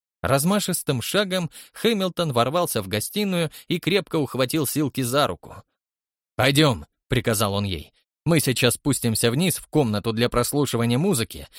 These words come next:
и будем слушать квартеты Бетховена». Поражённая Силки, спотыкаясь, вынуждена была последовать за ним. «Но что насчёт ужина?» «Чёрт с ним, с ужином», —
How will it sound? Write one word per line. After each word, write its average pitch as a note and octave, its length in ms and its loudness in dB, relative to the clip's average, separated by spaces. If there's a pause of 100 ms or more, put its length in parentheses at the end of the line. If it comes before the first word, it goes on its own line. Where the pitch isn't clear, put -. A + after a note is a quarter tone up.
(140)
и B2+ 80 4
будем E3+ 300 2
слушать D#3+ 460 0
квартеты D3+ 500 2
Бетховена». A#2 640 -4 (800)
Поражённая E3 540 2
Силки, F3+ 500 -2 (160)
спотыкаясь, E3 880 0
вынуждена B2 640 -2
была G#2 300 0
последовать G#2+ 600 -2
за G#2 160 0
ним. D2 260 -8 (1040)
«Но G#3 180 4
что C4 220 0
насчёт B3+ 360 0
ужина?» C3+ 440 0 (720)
«Чёрт D#3+ 340 4
с - 80 -4
ним, C3 180 2
с - 120 0
ужином», — A2 480 0